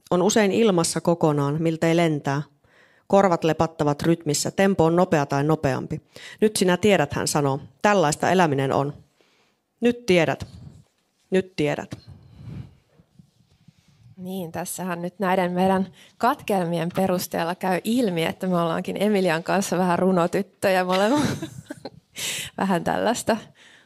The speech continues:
Speaker 2: tämmöistä meininkiä siellä sitten kaiken, kaiken, ö, sodan julistamisen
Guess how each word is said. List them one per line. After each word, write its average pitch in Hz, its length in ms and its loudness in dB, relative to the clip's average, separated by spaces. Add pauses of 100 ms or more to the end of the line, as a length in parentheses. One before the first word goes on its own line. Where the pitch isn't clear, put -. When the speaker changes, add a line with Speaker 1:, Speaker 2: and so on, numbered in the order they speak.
(120)
Speaker 2:
tämmöistä 196 500 -2
meininkiä 190 680 2
siellä 190 340 0
sitten - 480 -2 (280)
kaiken, 185 480 0 (760)
kaiken, 185 520 -2 (300)
ö, - 180 -4 (1000)
sodan 170 460 -2
julistamisen 196 840 0